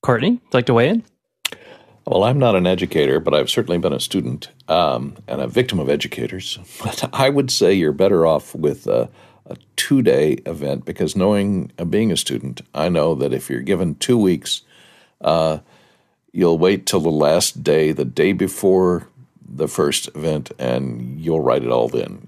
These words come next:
Speaker 2: Uh, so the procrastinators will not really take advantage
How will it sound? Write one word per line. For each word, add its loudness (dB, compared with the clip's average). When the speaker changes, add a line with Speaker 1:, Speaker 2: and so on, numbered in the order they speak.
Speaker 2:
Uh, -4
so -2
the -8
procrastinators -2
will 0
not -4
really -4
take -6
advantage -2